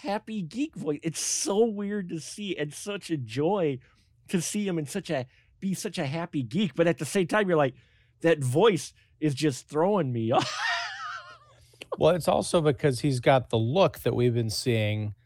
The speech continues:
Speaker 2: since
Speaker 1: Yeah.
Speaker 2: the beginning of the movie of him in this, like, dark suit and this mustache and very much a kind of a serious, sinister look on his face, that when you see it, it's almost, you almost forget about all that. It's not
Speaker 1: <laughs>
Speaker 2: disconcerting or inconsistent. It's just like, "Oh, I'm watching this guy now," but it's great.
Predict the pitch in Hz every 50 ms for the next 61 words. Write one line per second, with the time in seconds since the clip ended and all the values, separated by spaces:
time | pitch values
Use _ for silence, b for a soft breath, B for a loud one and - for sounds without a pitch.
0 | _ _ _ _ - - 170 233 214 120 92 127 123 113 123 135 135 131 127 117
1 | 110 117 120 139 160 160 131 120 117 107 104 98 92 - 135 131 127 127 123 -
2 | - - 120 120 117 104 - - - - 113 107 101 - - - 123 123 131 127
3 | - - - - 127 127 127 - - 113 104 98 92 - 113 113 117 123 120 -
4 | - - 120 113 110 113 107 - - 110 104 101 117 117 123 123 120 120 104 -
5 | 123 107 104 - 135 123 110 107 110 - - - 143 135 135 127 127 120 107 -
6 | - - b b b b b b b b b - - - - 156 143 139 127 -
7 | - - 120 107 113 147 165 - 147 120 113 104 90 - - 104 101 101 92 -
8 | - 117 113 110 127 127 123 120 110 90 - - - 214 202 170 139 120 - -
9 | _ _ _ _ _ _ _ _ _ _ - 131 110 - 156 165 170 160 147 127
10 | - - 135 139 170 190 175 - - - 139 117 98 - 113 123 143 139 120 110
11 | 107 104 104 113 127 127 113 98 95 87 87 87 - - _ - - 92 - 143
12 | 139 135 127 117 139 131 - - - 135 117 - - 135 127 123 123 117 113 110
13 | 117 123 123 107 - 113 104 - - 147 143 - - 120 107 104 98 - - -
14 | - - 113 110 95 120 131 131 131 123 117 117 113 - - 110 113 139 139 -
15 | - 101 90 87 87 87 87 90 90 95 92 98 101 - - - 107 95